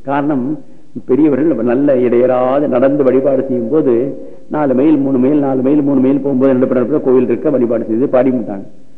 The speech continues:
அதனால அதிகமா பதிகம் பாடிட்டாங்க. சரிங்களா? மற்ற இடங்கள்ல கொஞ்சம் செய்மையில இருக்கு.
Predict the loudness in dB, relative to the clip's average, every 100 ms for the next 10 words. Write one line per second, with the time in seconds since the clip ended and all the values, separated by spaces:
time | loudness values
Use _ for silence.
0 | -18 -8 -2 0 2 2 2 2 2 0
1 | -2 -4 -2 -2 -6 -8 -12 -16 -16 -16
2 | -16 -16 -16 -16 -10 -8 -6 -8 -14 -16
3 | -18 -18 -16 -4 -2 0 0 0 0 0
4 | -2 -2 -2 0 0 -2 -6 -10 -16